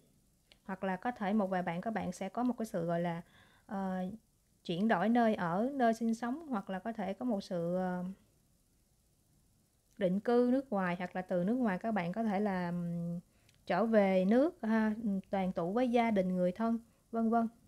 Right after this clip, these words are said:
Ừm, thấy có một cái sự chuyển đổi cái quốc gia ở đây. Và từ đây đến cuối năm các bạn nên mo-, có một cái sự gọi là nghỉ ngơi,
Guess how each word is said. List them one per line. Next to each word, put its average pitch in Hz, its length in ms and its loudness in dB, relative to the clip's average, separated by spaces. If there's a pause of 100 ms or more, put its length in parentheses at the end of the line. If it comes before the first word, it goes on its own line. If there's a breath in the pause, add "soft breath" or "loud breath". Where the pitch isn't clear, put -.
Ừm, 180 340 -8
thấy 254 120 -6
có 302 100 -8
một 247 140 -2
cái 233 80 -2
sự 202 140 -4
chuyển 180 280 -4
đổi 190 260 0
cái 247 140 -4
quốc 277 240 -4
gia 214 240 0
ở 202 80 -6
đây. 208 200 -4 (2000)
Và 226 120 2
từ 214 180 6
đây 233 120 8
đến 262 160 4
cuối 294 180 0
năm 247 200 4
các 269 100 2
bạn 196 240 2
nên 226 180 4
mo-, 233 100 4
có 254 160 0
một 247 200 2
cái 226 220 0
sự 185 220 2
gọi 185 120 2
là 185 160 0
nghỉ 185 240 0
ngơi, 233 440 6